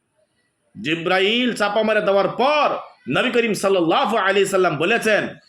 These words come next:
যে, "আমার এরকম লাগেছে যে আমার অন্তর ভিতর থেকে বাইর হয়ে চলে গেছে।"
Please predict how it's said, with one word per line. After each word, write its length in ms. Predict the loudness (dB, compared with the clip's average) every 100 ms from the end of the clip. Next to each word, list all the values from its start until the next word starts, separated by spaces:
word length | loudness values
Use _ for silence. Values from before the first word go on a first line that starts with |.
| -20 -4
যে, 120 | 0 2
"আমার 540 | 0 0 2 0 0
এরকম 440 | 0 0 2 0 2
লাগেছে 480 | 2 2 0 0 0 -2 -8 -18 -14 -4
যে 240 | 0 2
আমার 640 | 2 0 0 2 2 0 -2 -6 -4
অন্তর 600 | -2 -2 -4 -2 0 0 -2
ভিতর 320 | -6 -4 -4
থেকে 300 | -4 -6 -4 -4 -4
বাইর 320 | -4 -2 -2 -2
হয়ে 160 | -4 -6
চলে 220 | -8 -10
গেছে।" 260 | -12 -16